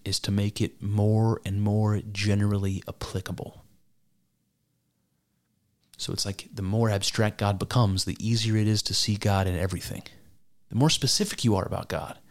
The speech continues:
the less, the less you can, I mean, y-, you're, you're carving away possibilities when you do that. And what God is, is something like possibilities,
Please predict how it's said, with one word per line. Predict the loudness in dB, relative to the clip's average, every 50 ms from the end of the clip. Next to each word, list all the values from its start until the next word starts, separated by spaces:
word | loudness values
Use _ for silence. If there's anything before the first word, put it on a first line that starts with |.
| -20 -18 -18 -12 -6
the | -2 0
less, | 2 2 2 2 0 -2 -4 -8 -18 -20 -10 -4
the | -2 0
less | 0 2 2 2 2
you | 0 0
can, | 0 0 0 0 2 0 -2 -2 -6 -14 -20 -20 -20 -20 -20 -20 -20 -16 -8
I | -4
mean, | 0 0 0 0 0
y-, | -2 -2 0
you're, | -2 -4 -4 -2
you're | -2 0 2 2 2 2 0 -2 -4 -10 -18 -20 -20 _ _ _ _ _ -20 -20 _ _ _ _ _ _ _ _ _ _ _ -6
carving | 0 2 4 6 6 6 6 6 6 6
away | 6 6 6 6 6
possibilities | 6 4 4 4 0 0 0 2 4 4 4 4 4 4 4
when | 4 2 2
you | 2 2
do | 4 4 6 6
that. | 6 4 2 0 -4 -8 -8 -6
And | -6 -6 -6 -6 -10 -18 -20 -20 -12 -6
what | -4 -4 -4 -4 -2
God | 0 2 2 4 4 6
is, | 6 6 6 6 4 2 0 -2 -6 -10 _ _ -6
is | -2 0
something | 0 2 2 0 2 0 0
like | 0 0 0 0 2 2 0 0 -2 -2
possibilities, | -2 0 0 0 -2 -2 -4 -4 -6 -6 -8 -12 -12 -8 -4 -4 -4 -4